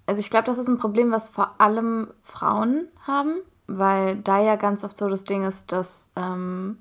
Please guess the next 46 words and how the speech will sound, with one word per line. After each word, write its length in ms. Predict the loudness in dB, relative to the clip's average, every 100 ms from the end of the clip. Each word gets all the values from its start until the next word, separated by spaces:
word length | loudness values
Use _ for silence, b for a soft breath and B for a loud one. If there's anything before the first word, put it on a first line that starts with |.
| _ _ -4
es 160 | -4 -2
so 60 |
dieses 420 | -4 -4 -4 -6 -2
Vorurteil 520 | 2 4 4 2 2
gibt 200 | 0 -2
von 140 | -4 -2
der 120 | -2
emotional 580 | -4 -6 -4 0 0 -4
kreischenden 800 | -4 -4 -2 -4 -2 -2 -4 -8 B B B B B
Lady, 640 | 4 6 6 4 2 2 0
die 160 | -2
total 440 | -4 -4 2 2 2
für 120 | -2
ihren 220 | -2 -2
Punkt 320 | -2 0 0 0
einsteht 600 | 0 0 0 2 2 2
und 220 | -2 0
dabei 320 | 2 2 2
aber 140 | 2 0
total 340 | -2 -2 0
den 140 | -2 -2
Punkt 220 | -4 -2
vergisst, 440 | -2 -2 -6 -6
so. 220 | -4 -4 -4 b b b b b _
Ähm, 260 | 0 2 0
und 120 | -2
ich 100 | 0
glaub, 220 | 0 0
das 180 | -2 -4
ist 100 | -4
ein 100 | -4
Klischee, 320 | -4 -2 -2
womit 260 | -2 -4 -4
man 200 | -6 -6
sehr 200 | -6 -6
oft 160 | -6 -12
zu 80 | -10
kämpfen 380 | -10 -8 -8
hat. 120 | -8 -10
Deswegen 280 | -6 -4 -4
kann 140 | -6
ich 80 | -8
das 120 | -8
sehr 100 | -8
gut 160 | -8 -8
nachvollziehen. 580 | -8 -10 -12 -10 -10